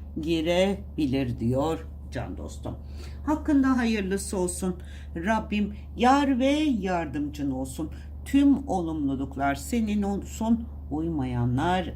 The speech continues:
evrene iade olsun. Yeniden tekrardan birlikteyiz. Kısmetse yarın sabah. Yarın bakımda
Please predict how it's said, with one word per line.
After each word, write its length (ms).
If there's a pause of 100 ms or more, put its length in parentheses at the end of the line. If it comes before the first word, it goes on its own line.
evrene 560
iade 840
olsun. 460 (340)
Yeniden 580
tekrardan 880
birlikteyiz. 840 (400)
Kısmetse 800 (260)
yarın 640
sabah. 580 (1300)
Yarın 580
bakımda 640